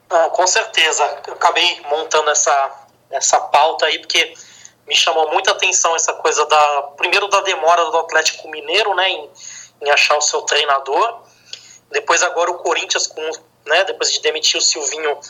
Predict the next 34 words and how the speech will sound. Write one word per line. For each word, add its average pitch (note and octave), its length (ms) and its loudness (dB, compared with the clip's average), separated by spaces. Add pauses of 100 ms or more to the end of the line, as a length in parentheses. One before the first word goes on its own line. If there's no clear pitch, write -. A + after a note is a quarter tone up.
(500)
<clears throat> - 380 0
ainda D#3+ 220 2
não, F3 200 0
não F3+ 160 2
encontrou. F#3+ 760 0 (360)
Aí D#3 120 4
eu E3+ 40 -4
comecei G3+ 340 -2
a G3 40 -2
escrever F3+ 380 -2
a E3+ 40 2
pauta G3+ 500 2
e G#3+ 300 -6 (320)
hoje, F3+ 280 0
no F3 80 -8
dia F3+ 120 0
da F3 80 0
gravação, E3 800 0 (640)
é, C#3+ 960 2
teve D3 160 0
essa D#3+ 160 0
demissão D#3 460 -2
do C#3+ 100 -4
Mancini, F3+ 640 0
né, E3+ 220 0
e D3 60 -4
aí C#3 60 -4
depois C#3 260 -4
já C3 100 -2
veio C#3 140 0
a C#3 40 -4
contratação C#3 600 -2
do D#3+ 120 -2
Roger. F3 500 2